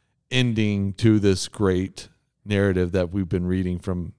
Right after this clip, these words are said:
Exodus all the way, you know, and it's really just fantastic. But he gives this in his sort of final farewell speech.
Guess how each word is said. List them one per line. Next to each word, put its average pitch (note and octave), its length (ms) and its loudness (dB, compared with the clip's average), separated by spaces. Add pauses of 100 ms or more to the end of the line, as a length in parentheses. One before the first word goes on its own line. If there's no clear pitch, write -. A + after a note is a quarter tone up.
(140)
Exodus F2 500 -6
all - 140 -4
the E2+ 80 -6
way, F2 340 -6
you G#2 120 -4
know, G2+ 220 -2
and F2+ 200 -6 (640)
it's - 100 -14
really G2+ 500 2
just - 260 -10
fantastic. F#2+ 640 0 (100)
But G#2 240 4 (400)
he C#3+ 140 -2
gives D3 280 4
this A#2+ 440 4 (140)
in A#2 200 -2
his A2 240 0
sort A2 220 0
of F#2 80 -6
final A#2 480 0
farewell G#2 520 2
speech. - 600 -6